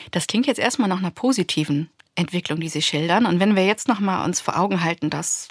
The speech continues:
rund zwei Komma fünf Millionen Menschen polnischer Herkunft hier in Deutschland leben und dass das tatsächlich die zweitgrößte Gruppe mit Migrationshintergrund in Deutschland ist, ähm,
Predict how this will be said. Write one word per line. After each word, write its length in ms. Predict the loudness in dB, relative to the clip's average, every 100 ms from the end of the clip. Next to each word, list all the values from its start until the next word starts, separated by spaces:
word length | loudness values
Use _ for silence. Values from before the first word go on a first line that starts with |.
| -20 -6
rund 320 | -4 -4 -2
zwei 240 | -2 -2 -2
Komma 220 | -2 -4
fünf 320 | 0 -2 2
Millionen 320 | 0 2 4
Menschen 340 | 4 2 2 2
polnischer 420 | 2 2 2 2
Herkunft 460 | 2 0 -4 -8
hier 160 | -4 -2
in 80 | 0
Deutschland 480 | 0 0 0 0 0
leben 400 | 0 0 -2 -6 _ -20 -16 -14 -12 -14 -16 -14
und 480 | -4 0 0 -2 -2
dass 180 | -2 0
das 420 | -2 -2 -4 -6 -10 -8
tatsächlich 500 | -2 2 2 2 -2
die 120 | 0
zweitgrößte 1080 | 4 4 4 0 0 0 -2 -2 -2 -4 -8 _ -20 -20 -10
Gruppe 320 | -2 0 0
mit 160 | 0 0
Migrationshintergrund 1120 | -2 -2 -4 -2 -2 -4 -4 -6 -4 -4 -4
in 140 | -8
Deutschland 720 | -2 4 4 4 -4 -4 -10 -12
ist, 440 | -10 -8 -8 -10 -14 -16 -14 -16 -16 -10 0
ähm, 380 | 2 2 0